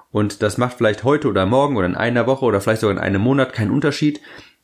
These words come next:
aber wenn man viel läuft mit zu viel Gewicht, dann hat man irgendwann nach ein, zwei, drei Jahren vielleicht auch Knieschmerzen. Und genau sowas will ich auch damit verhindern.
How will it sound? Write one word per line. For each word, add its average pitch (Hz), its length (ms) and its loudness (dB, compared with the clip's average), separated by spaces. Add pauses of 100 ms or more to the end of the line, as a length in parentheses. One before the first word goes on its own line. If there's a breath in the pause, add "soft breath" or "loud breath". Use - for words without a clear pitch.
aber 110 220 0
wenn 123 80 2
man 117 120 0
viel 117 420 0 (240 loud breath)
läuft 113 600 0 (380)
mit 107 240 0
zu - 380 -6
viel 131 200 0
Gewicht, 104 460 -2 (180)
dann - 100 -4
hat 135 140 -2
man 127 100 0
irgendwann 127 300 0
nach 107 120 -2
ein, 123 200 0
zwei, 117 280 0
drei 104 180 0
Jahren 110 260 0
vielleicht 101 240 -4
auch 110 240 -2 (340 soft breath)
Knieschmerzen. 80 960 -2 (680 loud breath)
Und 95 80 -2
genau 120 200 2
sowas 123 280 0
will 113 100 0
ich 117 160 0
auch 92 180 0
damit 98 280 0
verhindern. 139 440 2